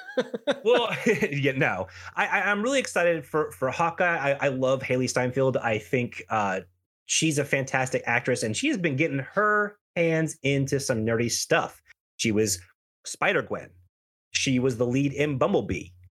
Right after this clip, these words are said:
Speaker 2: So, I mean, she has been racking up these roles. And, I mean,
Speaker 1: Yeah.
Speaker 2: she's been doing stuff for years, but, I mean,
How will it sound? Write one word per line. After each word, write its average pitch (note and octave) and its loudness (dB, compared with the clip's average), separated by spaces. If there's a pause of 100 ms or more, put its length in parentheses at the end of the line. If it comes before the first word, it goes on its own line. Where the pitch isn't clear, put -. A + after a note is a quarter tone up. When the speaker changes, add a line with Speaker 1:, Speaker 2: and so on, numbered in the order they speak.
(420)
Speaker 2:
So, C#3+ 4
I B2+ 6
mean, A#2+ 0
she A3 0
has G3+ 2
been C3+ -2
racking G#3+ 0
up B3 -2
these D#3+ 0
roles. A2 0 (320)
And, E3+ 4
I - 6
mean, D3 4
Speaker 1:
Yeah. - 4
Speaker 2:
she's G#3+ 0
been C#3+ 0
doing C#3 0
stuff C3 0
for D#3+ 0
years, A#2+ 0
but, A#2+ 0 (400)
I D3+ 2
mean, C#3+ 0